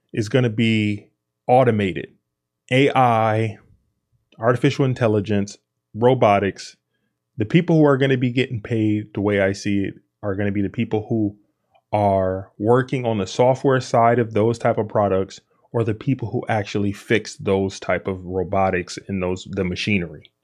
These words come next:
So you gotta start thinking long and hard as somebody that's trying to think about the next moves.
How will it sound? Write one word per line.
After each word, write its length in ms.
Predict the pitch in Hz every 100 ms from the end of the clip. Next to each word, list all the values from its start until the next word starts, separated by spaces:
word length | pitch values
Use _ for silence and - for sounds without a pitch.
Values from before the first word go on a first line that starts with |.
| _ _
So 160 | -
you 180 | 123 160
gotta 260 | 262 277 202
start 380 | - 175 165 _ _
thinking 340 | 160 156 151
long 300 | 123 120 127
and 100 | 123
hard 480 | 110 120 107 98 90 - _ _
as 220 | 120 113 -
somebody 360 | 110 107 104
that's 200 | 98 95
trying 360 | - 107 101 101
to 380 | 113 104 95 - _ _ _ _ _
think 140 | - 120
about 220 | 113 110
the 60 | 104
next 280 | 101 95
moves. 540 | 104 101 98 90 95